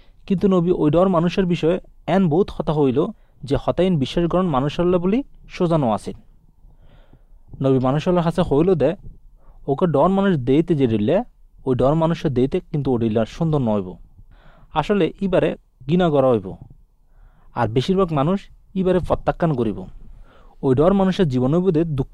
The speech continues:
জীবন, আর ইবার জীবনত বহুত কষ্ট তাইব। ডর মানুষের অপমান করা হইব,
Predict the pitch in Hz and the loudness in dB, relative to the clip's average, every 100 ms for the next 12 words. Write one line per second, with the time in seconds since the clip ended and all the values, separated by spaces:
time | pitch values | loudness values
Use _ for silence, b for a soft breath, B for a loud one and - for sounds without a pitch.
0 | 190 160 127 170 220 - _ _ _ - | -2 0 0 -2 -4 -10 _ _ _ -8
1 | 120 147 180 170 151 127 165 196 - 131 | -2 0 2 2 2 2 0 -2 -8 -2
2 | 156 - 131 - 120 143 107 92 - - | -2 0 -4 -4 0 0 0 -4 -14 -20
3 | - _ - _ _ _ b b b - | -20 _ -20 _ _ _ b b b -4
4 | 147 202 202 202 220 240 147 143 139 127 | 2 4 4 2 2 2 2 0 0 0
5 | 151 180 185 | 2 2 0